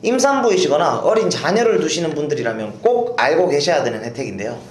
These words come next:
만약에 임신을 하셨다면 가까운 보건소에서 임산부 등록을 먼저 하셔야 다양한 지원들을 받아보실 수가 있습니다. 임신, 출산, 양육에 관한 정보와 정부의 출산 지원 제도 등의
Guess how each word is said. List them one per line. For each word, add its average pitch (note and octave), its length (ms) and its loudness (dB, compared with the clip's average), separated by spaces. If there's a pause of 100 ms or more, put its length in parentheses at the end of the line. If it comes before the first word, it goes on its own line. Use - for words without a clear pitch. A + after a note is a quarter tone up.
(340)
만약에 C3+ 720 0
임신을 A#3 400 0
하셨다면 C#3 680 -4 (260)
가까운 F3+ 420 0
보건소에서 D3 840 0
임산부 A3+ 480 0
등록을 G3 400 2
먼저 G#2+ 260 -2
하셔야 E3 640 0 (160)
다양한 D#3 400 0
지원들을 F#3 540 2
받아보실 D#3+ 480 0
수가 B2 320 -2
있습니다. G2+ 540 -6 (380)
임신, C4+ 300 2
출산, A#3 500 2 (160)
양육에 A3 460 2
관한 D#3+ 260 2
정보와 C3+ 600 0
정부의 G#3 480 2
출산 A#3+ 400 2
지원 F#3 240 0
제도 F3 320 0
등의 D#3 380 -2